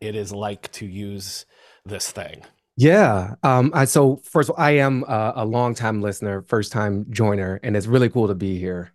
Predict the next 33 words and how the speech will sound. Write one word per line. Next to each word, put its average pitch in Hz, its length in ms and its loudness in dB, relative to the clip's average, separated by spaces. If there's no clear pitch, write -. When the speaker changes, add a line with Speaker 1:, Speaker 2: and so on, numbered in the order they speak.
Speaker 2:
And 95 280 -2
I, 101 380 0
I 101 120 -2
care 127 340 4
about 120 520 2
a - 80 2
lot 156 220 6
of 143 100 -2
things. 101 240 -2
I 101 120 -2
care 113 180 -2
about 107 120 0
our 107 80 0
relationships 127 600 -2
with 101 100 -8
nature, 117 500 -2
with 110 120 -6
other 107 140 -2
people, 110 560 -2
and 107 160 0
with 101 80 -4
technology. 107 760 -2
I 110 60 -6
write 101 160 -2
a 104 60 -2
lot 104 180 0
about 95 160 -4
my 95 100 -6
tech - 240 -2
thoughts 113 260 -2
over 101 240 -6
in 92 120 -10
Puck. - 360 -2